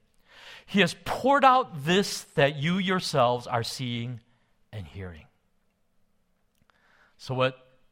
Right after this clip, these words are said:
Peter is saying is, now that Jesus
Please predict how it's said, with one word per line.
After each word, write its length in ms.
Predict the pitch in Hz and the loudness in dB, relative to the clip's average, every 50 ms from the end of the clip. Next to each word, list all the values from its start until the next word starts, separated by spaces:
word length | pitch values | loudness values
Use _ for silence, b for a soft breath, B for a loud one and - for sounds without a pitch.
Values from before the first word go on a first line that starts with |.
| _ _ _ _ | _ _ _ _
Peter 320 | _ - - 170 151 147 143 | _ -4 -4 -2 0 0 -2
is 100 | 131 - | -2 -4
saying 480 | - - 156 139 139 139 135 123 117 113 | -4 -4 -2 -2 0 -2 -2 -4 -4 -6
is, 320 | 104 98 92 - - - _ _ _ _ _ _ _ _ _ _ _ _ _ _ _ _ _ _ _ _ _ _ | -8 -8 -12 -16 -20 -20 _ _ _ _ _ _ _ _ _ _ _ _ _ _ _ _ _ _ _ _ _ _
now 200 | 120 147 165 190 | 4 6 6 6
that 160 | 185 175 156 | 4 2 -2
Jesus 680 | - - 180 202 202 170 147 147 117 - - - - | 0 0 2 2 2 2 0 -2 -4 -4 -10 -14 -14